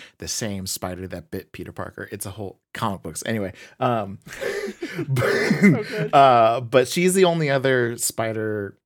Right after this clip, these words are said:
Speaker 1: I've
Speaker 2: Uh-huh.
Speaker 1: seen in recent memory that shoots the, the webs from her fingertips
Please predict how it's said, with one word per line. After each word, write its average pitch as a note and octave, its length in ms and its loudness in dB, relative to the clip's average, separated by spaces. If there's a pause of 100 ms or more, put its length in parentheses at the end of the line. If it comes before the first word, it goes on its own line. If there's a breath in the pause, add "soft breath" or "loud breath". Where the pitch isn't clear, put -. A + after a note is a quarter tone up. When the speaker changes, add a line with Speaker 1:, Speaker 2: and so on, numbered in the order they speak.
(240)
Speaker 1:
I've G2+ 300 -2
Speaker 2:
Uh-huh. - 100 -6
Speaker 1:
seen G#2+ 260 -4
in F#2+ 160 -6
recent A2+ 440 -4
memory F#2 500 -6 (120)
that E2+ 260 -10 (100)
shoots - 360 -4
the, F#2+ 240 -6 (100)
the G2+ 180 -8
webs F#2 220 -2
from F2+ 180 -4
her D#2+ 60 -6
fingertips G2 640 -8